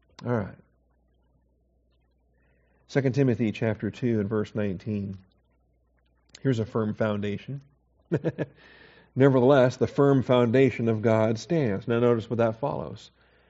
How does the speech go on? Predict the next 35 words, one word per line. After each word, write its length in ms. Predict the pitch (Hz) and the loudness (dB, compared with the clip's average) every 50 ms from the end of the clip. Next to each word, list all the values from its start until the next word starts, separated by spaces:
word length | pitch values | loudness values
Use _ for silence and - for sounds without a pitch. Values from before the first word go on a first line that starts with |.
| _ _ _ - - | _ _ _ -8 -4
This, 400 | 113 117 117 110 113 - - 131 | 0 0 0 0 -2 -2 0 2
um, 420 | 123 117 110 107 104 104 104 107 - _ _ _ _ _ _ _ _ - | 2 2 2 0 -2 -4 -6 -10 -14 _ _ _ _ _ _ _ _ -14
this 200 | - 120 110 - | -10 -10 -10 -10
horrible 640 | - - - - 170 170 156 135 113 113 113 113 120 - | -12 -8 -2 0 2 4 4 4 2 2 0 0 -2 -4
shifting 420 | - - 139 135 - - 127 123 | -2 0 0 0 0 -2 -6 -4
sand 400 | 107 - 151 151 147 120 110 110 | -4 -4 -4 -2 -2 -2 0 0
that 160 | 110 110 - - | 0 -2 -2 -4
too 100 | - 143 | -6 -4
many 200 | 139 139 135 135 | -2 -2 -2 -2
believers 420 | 131 127 120 117 113 113 110 107 | -2 -2 -2 -2 -2 -2 -4 -4
get 180 | 120 117 110 113 | -4 -4 -4 -4
caught 160 | 123 123 131 | -4 -4 -4
up 180 | 143 151 - - | -6 -8 -10 -12
with. 220 | - - - 131 - _ _ _ _ _ _ _ _ _ _ _ _ _ _ _ _ _ - | -14 -14 -14 -16 -18 _ _ _ _ _ _ _ _ _ _ _ _ _ _ _ _ _ -6
Uh, 380 | 110 113 113 107 104 104 104 98 98 95 101 | -4 -2 -2 0 -2 -2 -4 -4 -6 -4 -2
wrangling 400 | 110 117 123 131 131 131 131 123 | 0 2 2 2 2 2 2 2
about 280 | 117 127 123 127 120 117 | 2 4 4 4 4 2
words. 240 | 120 113 107 107 107 | 2 0 0 0 -2
Verse 160 | 127 123 - | -4 -4 -4
fourteen, 500 | - - 127 120 107 - 117 107 101 95 - _ - - - - - | 0 0 0 0 0 -2 -4 -4 -4 -6 -10 _ -20 -20 -20 -6 0
"Remind 460 | - 127 120 123 127 143 160 175 170 | 4 4 6 8 8 8 8 8 8
them 180 | 175 180 175 147 | 6 6 4 4
of 300 | 123 127 123 123 117 120 | 4 6 6 6 6 6
all 280 | 98 117 135 156 175 | 6 6 6 6 6
these 280 | 170 180 185 190 147 - | 6 4 4 2 2 0
things 360 | - 143 127 123 123 123 107 | 2 2 2 2 2 0 -2
and 120 | 120 110 - | -4 -4 0
solemnly 520 | - - 131 147 165 175 180 185 185 170 | 4 6 6 6 6 6 6 4 4 2
charge 380 | - - 151 135 135 131 113 110 | 2 2 2 2 2 2 2 2
them 160 | 127 123 123 | 0 0 2
in 60 | 117 | 0
the 80 | 117 110 | -2 0
presence 400 | - 131 135 143 151 160 151 156 | 2 2 2 2 2 -2 -4 -4
of 100 | 156 135 | -2 0
God 340 | 123 117 110 107 107 107 | 2 2 2 2 0 -4